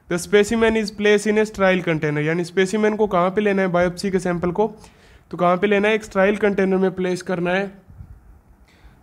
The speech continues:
With water and transport to the laboratory for testing at a four degree Celsius। और इसको क्या है कि वाटर के अंदर ट्रांसपोर्ट करना है,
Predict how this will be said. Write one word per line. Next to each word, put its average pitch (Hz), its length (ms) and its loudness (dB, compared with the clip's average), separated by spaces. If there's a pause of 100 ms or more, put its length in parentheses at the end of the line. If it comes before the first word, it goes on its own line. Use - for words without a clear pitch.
With 202 160 2
water 208 320 2
and 214 280 2
transport 196 520 2
to 202 80 0
the 208 120 2
laboratory 175 580 0 (100)
for 190 180 2
testing 165 440 -2 (440)
at 180 240 2
a 208 180 4
four 196 160 4
degree 185 320 2
Celsius। 143 340 -2 (420)
और 180 80 -2
इसको 190 240 -2
क्या 196 140 0
है 190 120 0
कि 202 100 -4
वाटर 196 400 2
के 214 100 4
अंदर 208 200 2
ट्रांसपोर्ट 196 640 0
करना 180 200 4
है, 196 260 2